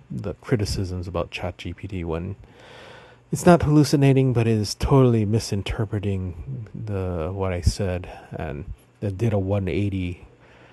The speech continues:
and totally gave me a bunch of junk that I have to throw away. So I told it to rewrite all of the above, but don't put any Hawaiian words in it. And then it comes up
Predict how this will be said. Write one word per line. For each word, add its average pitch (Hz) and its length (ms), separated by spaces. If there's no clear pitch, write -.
and 82 160
totally 92 680
gave 104 160
me 95 100
a 85 80
bunch 95 320
of 87 160
junk 101 320
that 90 100
I 87 120
have 90 260
to 85 100
throw 95 320
away. 90 500
So - 160
I 87 40
told 101 280
it 95 140
to 90 240
rewrite 131 800
all 117 220
of 104 100
the 107 100
above, 98 380
but 95 180
don't 110 200
put - 160
any 98 180
Hawaiian 92 440
words 92 320
in 87 100
it. 85 160
And 143 120
then 131 100
it 110 100
comes 110 240
up 107 140